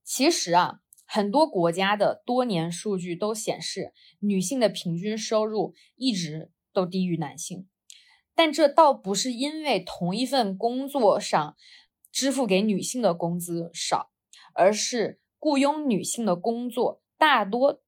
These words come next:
都比雇佣男性的工作工资低。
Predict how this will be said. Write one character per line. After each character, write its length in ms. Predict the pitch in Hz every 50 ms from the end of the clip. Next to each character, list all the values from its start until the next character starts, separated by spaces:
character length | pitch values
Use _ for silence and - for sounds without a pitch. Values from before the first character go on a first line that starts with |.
| _
都 180 | _ 254 262 269
比 240 | - 180 151 147 -
雇 180 | - 240 247 247
佣 260 | 254 262 269 269 254
男 280 | 208 156 147 156 175 240
性 240 | - - 381 359
的 120 | 285 180 170
工 280 | 170 - 170 170 175
作 320 | 170 180 190 151 - - - _ _
工 220 | - 175 175 175 175
资 180 | 175 175 165
低。 380 | 156 - 165 160 160 156 -